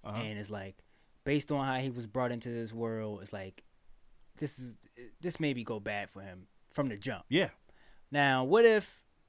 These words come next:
Speaker 2: you were, what if we were born and then we had, like, somebody was like, "All right, this is how your life gonna go from the beginning to
Speaker 1: Like
Speaker 2: the
Speaker 1: a
Speaker 2: end."
Speaker 1: psychic?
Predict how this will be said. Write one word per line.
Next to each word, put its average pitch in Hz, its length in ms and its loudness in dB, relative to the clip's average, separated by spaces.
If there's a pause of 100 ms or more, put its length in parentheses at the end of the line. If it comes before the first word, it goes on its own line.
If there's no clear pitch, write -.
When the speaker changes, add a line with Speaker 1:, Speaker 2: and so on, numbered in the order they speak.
Speaker 2:
you 160 220 -2
were, 175 120 4 (120)
what 190 140 0
if 180 140 0
we 180 80 2
were 156 140 2
born 131 540 0
and 117 160 -6
then 113 160 -4
we 123 140 -4
had, 110 220 -2
like, 95 240 -8 (280)
somebody 120 280 -4
was 98 140 -12
like, 98 220 -8
"All 104 120 -4
right, 95 220 -6 (500)
this 165 120 -6
is 131 80 -8
how 131 80 0
your 110 140 -4
life 95 200 -6
gonna 92 160 -16
go 92 240 -20 (560)
from 135 160 -2
the 110 60 -6
beginning 143 340 0
to 139 40 4
Speaker 1:
Like 127 120 4
Speaker 2:
the 113 60 -2
Speaker 1:
a - 20 -2
Speaker 2:
end." 110 80 -4
Speaker 1:
psychic? 233 360 0